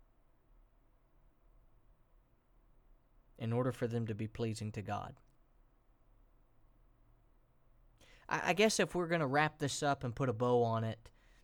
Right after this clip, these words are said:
I wanna leave you in this episode and this series of podcasts for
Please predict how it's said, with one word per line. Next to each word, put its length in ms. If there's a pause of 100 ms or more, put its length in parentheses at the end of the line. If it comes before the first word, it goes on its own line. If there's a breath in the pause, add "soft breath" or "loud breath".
(560 soft breath)
I 60
wanna 220
leave 280
you 420
in 140
this 460
episode 520
and 300
this 160
series 460
of 120
podcasts 560
for 360